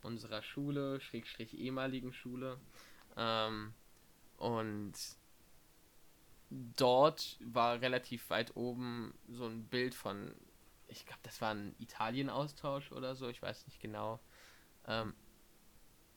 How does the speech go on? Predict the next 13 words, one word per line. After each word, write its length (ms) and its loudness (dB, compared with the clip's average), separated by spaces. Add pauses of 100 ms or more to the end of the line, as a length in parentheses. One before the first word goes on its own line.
oder 160 8
Frankreich, 580 4
ich 100 -16
bin 120 0
mir 80 4
nicht 140 -2
sicher. 420 0 (200)
Also, 480 -2 (200)
es 180 -8
war 100 12
auf 100 10
jeden 140 4
Fall 180 6